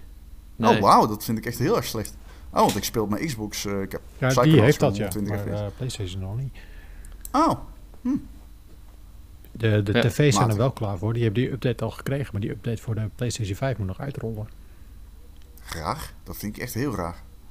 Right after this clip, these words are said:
Speaker 1: Ja.
Speaker 2: Ah, oké.
Speaker 3: Ja. Dat was hem?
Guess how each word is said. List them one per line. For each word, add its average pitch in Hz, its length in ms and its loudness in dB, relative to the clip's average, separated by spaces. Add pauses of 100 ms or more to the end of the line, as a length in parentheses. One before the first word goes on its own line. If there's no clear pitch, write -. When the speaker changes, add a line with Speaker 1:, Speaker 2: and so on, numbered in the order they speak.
(680)
Speaker 1:
Ja. 110 220 6
Speaker 2:
Ah, 98 140 -2 (460)
oké. 220 200 -6 (1500)
Speaker 3:
Ja. 151 140 -8 (1200)
Dat 127 160 2
was 160 100 8
hem? 233 160 2